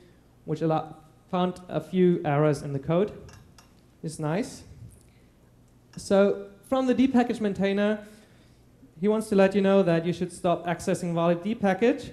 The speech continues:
directly because the format will change. For example, soon the list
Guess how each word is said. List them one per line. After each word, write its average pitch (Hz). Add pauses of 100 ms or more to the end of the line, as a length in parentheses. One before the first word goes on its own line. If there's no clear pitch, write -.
(160)
directly 185
because 180
the 180
format 175
will 165
change. 190 (340)
For 175
example, 180
soon 196
the 175
list 180